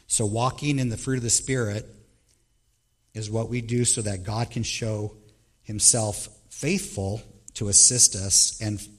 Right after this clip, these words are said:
that we may not fulfill those lusts of the flesh.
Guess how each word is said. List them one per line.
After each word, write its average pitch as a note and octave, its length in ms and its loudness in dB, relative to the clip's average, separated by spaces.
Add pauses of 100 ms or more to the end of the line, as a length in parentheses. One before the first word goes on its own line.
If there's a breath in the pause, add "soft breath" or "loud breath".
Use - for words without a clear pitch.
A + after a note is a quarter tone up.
(160)
that G#2+ 220 -8
we A2+ 100 -2
may A2 160 -4
not G2+ 260 -8
fulfill G2+ 460 -8
those G2 260 -4
lusts F2+ 260 -2
of F#2+ 60 -12
the F#2 60 -10
flesh. - 500 -12